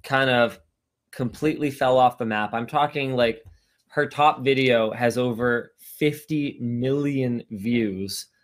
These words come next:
eleven years ago, and m-, there's multiple videos here with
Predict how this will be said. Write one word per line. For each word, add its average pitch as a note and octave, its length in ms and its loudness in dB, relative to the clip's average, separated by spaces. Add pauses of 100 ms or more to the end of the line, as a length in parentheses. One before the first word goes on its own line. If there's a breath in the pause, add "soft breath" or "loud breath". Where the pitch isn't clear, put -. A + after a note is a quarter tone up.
(180)
eleven A#2+ 360 0
years A2+ 280 -2
ago, A2 500 0 (340)
and A2+ 420 -2 (200)
m-, B2+ 300 -2
there's B2 320 0
multiple D3 800 4
videos G#2 420 -2
here G#2 240 -4
with G#2 280 -6